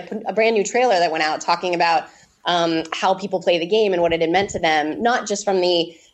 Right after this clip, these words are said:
elements I relate to, but how they actually played with different aspects of their life. And as you mentioned a little earlier, how they were able to sort of experiment with different aspects of life. And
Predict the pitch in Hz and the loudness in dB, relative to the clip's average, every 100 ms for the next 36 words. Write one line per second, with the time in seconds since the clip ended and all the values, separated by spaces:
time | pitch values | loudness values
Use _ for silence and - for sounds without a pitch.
0 | - 180 175 175 170 165 175 185 - 170 | -4 0 0 0 0 2 0 0 -4 -2
1 | 151 - 185 185 170 175 - 175 170 175 | -2 2 2 2 0 -4 -6 -8 0 0
2 | 165 165 175 180 143 170 165 160 165 147 | 2 -2 -2 -2 -2 0 -2 -2 -2 0
3 | 143 160 156 - - 160 160 151 175 185 | 2 2 0 -6 -10 -4 0 0 0 0
4 | 180 175 160 160 135 233 226 170 190 - | -2 0 0 2 2 2 4 2 0 -4
5 | 175 180 180 170 165 175 170 170 - 170 | 0 2 2 2 2 0 -2 -4 -4 -2
6 | 175 170 160 - _ - 180 - 220 247 | 0 0 0 -10 _ -8 -8 -4 0 2
7 | 196 160 165 165 170 165 - 151 - 151 | 2 0 -4 -4 -4 -2 -4 -4 0 0
8 | - 151 151 143 139 - - 175 165 160 | 0 -2 2 2 0 -6 -2 0 2 0